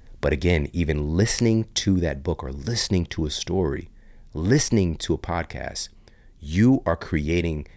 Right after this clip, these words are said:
you're filling out all of the subtleties. You're fleshing out the story. You're fleshing out and creating the, the visuals behind everything that go along with what you're listening to. It's a multi-dimensional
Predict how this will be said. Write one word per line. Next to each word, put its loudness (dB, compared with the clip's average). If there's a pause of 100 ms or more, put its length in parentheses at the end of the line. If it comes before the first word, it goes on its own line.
you're 0
filling 2
out -2 (500)
all 4
of 2 (460)
the -2
subtleties. 0 (120)
You're -2
fleshing 0
out -2
the -6
story. -4
You're -4
fleshing 0
out 4
and -2
creating -2
the, -4
the -4
visuals 2
behind -4
everything -8 (640)
that 0 (180)
go 4
along 2
with -2
what -4
you're -2
listening -2
to. -4
It's -6 (300)
a -2
multi-dimensional 0